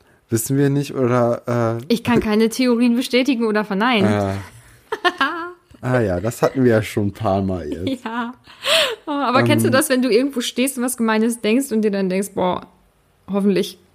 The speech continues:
Speaker 2: können jetzt die Leute um mich herum keine Gedanken lesen"?
Speaker 1: Nee.
Speaker 2: Hast du
Speaker 1: Also
Speaker 2: das? Ich hab schon mal Gesicht, also unabhängig von Harry
Speaker 1: Ich fänd's
Speaker 2: Potter, das hat
Speaker 1: richtig lustig, wenn die Gedanken lesen könnten und die dann so
Speaker 2: Oh, nee.
Speaker 1: richtig viele Gemeinheiten <laughs> an den Kopf
Speaker 2: Ja.
Speaker 1: kriegen würden.
Speaker 2: Oh Gott.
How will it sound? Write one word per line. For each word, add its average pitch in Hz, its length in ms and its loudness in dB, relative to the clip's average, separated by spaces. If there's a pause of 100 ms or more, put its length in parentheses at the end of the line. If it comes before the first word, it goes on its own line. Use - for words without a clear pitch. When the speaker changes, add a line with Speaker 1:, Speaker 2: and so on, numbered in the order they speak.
Speaker 2:
können 202 160 2
jetzt 202 220 -2
die - 40 -8
Leute 196 180 0
um 185 60 0
mich 196 120 -2
herum 185 200 0
keine 190 200 -2
Gedanken 180 320 -4
lesen"? 262 380 -2 (920)
Speaker 1:
Nee. 117 400 4 (460)
Speaker 2:
Hast 277 180 -2
du 220 40 0
Speaker 1:
Also - 100 2
Speaker 2:
das? - 200 -6
Ich 247 160 -4
hab 277 120 -4
schon 294 140 -2
mal 269 160 0
Gesicht, 233 380 -8
also 226 220 0 (120)
unabhängig 233 440 2
von 214 140 -2
Harry 208 120 2
Speaker 1:
Ich 202 60 -6
fänd's 202 240 2
Speaker 2:
Potter, 139 140 2
das 214 120 2
hat - 20 -4
Speaker 1:
richtig 120 180 -6 (240)
lustig, 127 420 -2
wenn 104 120 0
die 101 300 0
Gedanken 110 380 0
lesen 104 380 -2
könnten 113 400 0
und 117 220 -4
die 123 100 0
dann 117 200 0 (140)
so 110 200 0 (380)
Speaker 2:
Oh, 285 80 -8
nee. 277 300 -6 (100)
Speaker 1:
richtig 127 340 0
viele 135 160 2
Gemeinheiten 120 760 2
<laughs> - 0 -
an 104 100 0
den 156 140 4
Kopf - 260 2
Speaker 2:
Ja. 349 360 4
Speaker 1:
kriegen 127 400 -4
würden. 120 300 -2 (120)
Speaker 2:
Oh 359 80 -2 (340)
Gott. 330 300 0